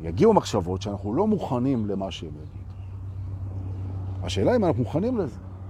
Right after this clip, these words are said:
זאת אומרת, האם אנחנו מוכנים לשמוע הכל? כי זה לא אמיתי, ואני מזכיר את זה שוב פעם.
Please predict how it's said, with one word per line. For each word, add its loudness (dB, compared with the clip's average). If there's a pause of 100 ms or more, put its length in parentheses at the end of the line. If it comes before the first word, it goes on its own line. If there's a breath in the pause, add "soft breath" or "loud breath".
(220)
זאת -10
אומרת, -2
האם 4
אנחנו 2
מוכנים 0
לשמוע 2
הכל? 2 (840)
כי -2
זה 2
לא 6
אמיתי, 2
ואני 0
מזכיר -2
את -2
זה -4
שוב -8
פעם. -6